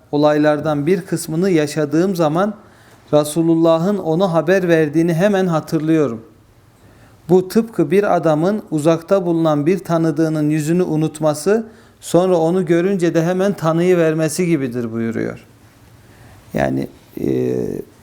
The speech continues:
Huzeyfe İbnül Yemani hatta buyuruyor ki, "Üç yüz küsüre yakın bilgi var." buyuruyor. Kıyamete kadar kopacak, olacak meselelerde hakkında bende üç yüz küsür bilgi var.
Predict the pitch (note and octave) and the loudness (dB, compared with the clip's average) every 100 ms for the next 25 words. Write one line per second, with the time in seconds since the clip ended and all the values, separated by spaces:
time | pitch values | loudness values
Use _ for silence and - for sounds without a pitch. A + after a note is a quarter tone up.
0 | - - - - - D#3 D3+ D#3+ D#3+ E3 | -20 -20 -20 -20 -6 -2 0 0 -2 -4
1 | D#3+ D3+ D#3 D3 D#3 D3 D3+ D3 C#3+ C#3+ | -4 -2 -4 -2 -2 -2 -2 -2 -2 -2
2 | G3 - - - _ - C#3+ D#3 D3 E3 | -4 -6 -16 -20 _ -6 -2 0 0 0
3 | G#3 E3 E3+ F3+ - F#3 - - - - | -2 -4 -4 -6 -4 -4 -6 -14 -18 -6
4 | D3 - D#3+ D#3 D3+ D3+ G#3+ G3+ G3 F#3 | -4 0 2 2 0 -2 -4 -2 -2 0
5 | F#3+ F3 D3 B2 B2 A#2+ A#2 A#2 A2+ A#2 | 2 2 0 -4 -6 -6 -6 -8 -10 -2
6 | C#3 C3+ C3+ B2 D3 C#3+ C3+ C3+ B2 C3 | -2 0 -4 -6 -8 -6 -6 -6 -6 -10
7 | C3 C3 B2+ B2+ - - - - C#3+ C#3+ | -8 -8 -6 -8 -12 -20 -12 -2 0 0
8 | C#3 C3+ - C#3 - C3+ C3 B2+ B2 A#2+ | -2 -6 -8 -8 -6 -6 -4 -4 -6 -6
9 | E3+ A3+ - - - - - - - - | -6 -8 -14 -20 -20 -20 -20 -20 -20 -4
10 | C#3+ C#3 - B2+ C3 F3+ D3+ C#3+ C#3+ E3+ | -2 -2 -4 -2 -2 -2 -2 -2 0 0
11 | D#3+ D#3+ D#3+ D3 - C3+ F#3 F3 D3+ D3+ | -2 -2 -4 -4 -8 -4 -4 -2 -4 -2
12 | D#3+ B2+ D3+ | -2 -2 -4